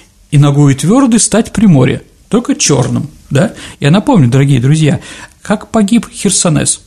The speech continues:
Это часть Севастополя. Так вот, Херсонес разрушили, как вы думаете, кто?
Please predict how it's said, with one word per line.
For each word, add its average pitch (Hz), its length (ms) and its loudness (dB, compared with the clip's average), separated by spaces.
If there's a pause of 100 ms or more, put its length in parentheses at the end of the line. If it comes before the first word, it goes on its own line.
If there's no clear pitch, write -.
(100)
Это 208 220 -2
часть 196 240 0
Севастополя. 143 680 -2 (320)
Так - 180 -4
вот, 196 180 0
Херсонес 202 880 0
разрушили, 147 880 0 (200)
как 185 220 -4
вы 190 80 2
думаете, 175 440 2
кто? - 420 -4